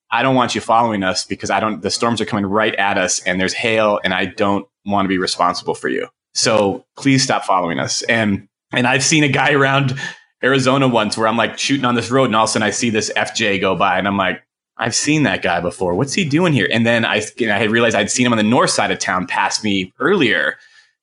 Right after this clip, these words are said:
And I'm like, "What is he doing follow me?" So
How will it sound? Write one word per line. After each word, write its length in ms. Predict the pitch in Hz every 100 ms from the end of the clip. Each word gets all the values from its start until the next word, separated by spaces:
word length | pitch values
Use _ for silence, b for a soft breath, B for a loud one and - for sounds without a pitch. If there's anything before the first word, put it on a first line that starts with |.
| _
And 160 | 110 123
I'm 80 | 139
like, 240 | 131 120
"What 180 | 120 135
is 160 | 147
he 100 | 135 127
doing 260 | 123 120
follow 340 | 107 - 180 110
me?" 220 | 95 95
So 340 | - 117 107